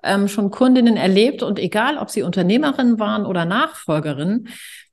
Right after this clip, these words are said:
da ist dann in solchen Situationen eigentlich so ein altes, vertrautes Muster der Rollenaufteilung wieder aufgepoppt. Also, was ich da meine, mit meine, ist, sie kümmert sich ums Kind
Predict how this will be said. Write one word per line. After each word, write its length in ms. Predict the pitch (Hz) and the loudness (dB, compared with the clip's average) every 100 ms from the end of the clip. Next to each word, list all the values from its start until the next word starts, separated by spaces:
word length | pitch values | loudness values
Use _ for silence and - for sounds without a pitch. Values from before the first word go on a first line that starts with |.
| _ | _
da 180 | 160 180 | -2 0
ist 340 | - 269 - | 0 0 0
dann 140 | 240 202 | 0 0
in 240 | 202 190 | 0 0
solchen 460 | 175 190 311 311 247 | 0 0 0 0 0
Situationen 920 | 247 247 - 202 - 196 226 285 - | -2 -2 -6 -4 -2 0 0 0 -2
eigentlich 540 | - 220 269 269 269 | -2 -2 -2 -4 -2
so 100 | 233 | -2
ein 180 | 233 233 | 0 2
altes, 580 | 196 247 240 269 - - | 2 2 0 -4 -6 -6
vertrautes 800 | 247 233 - 190 208 240 240 202 | -4 -4 -2 0 0 -2 -2 0
Muster 560 | 196 220 208 247 247 | 0 0 -2 -2 0
der 160 | 240 233 | 0 0
Rollenaufteilung 1160 | 160 175 240 339 - 151 - - 160 156 151 | 0 0 0 0 -4 -6 -6 -2 0 0 -2
wieder 220 | 165 156 143 | -2 -2 -2
aufgepoppt. 840 | 151 - 160 - - - - - - | -4 -6 -10 -8 -8 -4 -6 -6 -2
Also, 400 | 170 180 180 185 | 2 4 4 2
was 140 | 175 | 0
ich 80 | 175 | 0
da 100 | 175 | -2
meine, 540 | 160 151 147 196 214 - | 0 0 0 0 -4 -4
mit 200 | 214 208 | -4 -2
meine, 320 | 202 214 240 | 0 2 2
ist, 220 | - 214 - | 0 -4 -4
sie 220 | 220 214 | -4 -2
kümmert 320 | 208 185 185 | -2 0 -2
sich 180 | 170 - | -4 -6
ums 220 | 156 - | -8 0
Kind 360 | 247 269 - | 2 2 0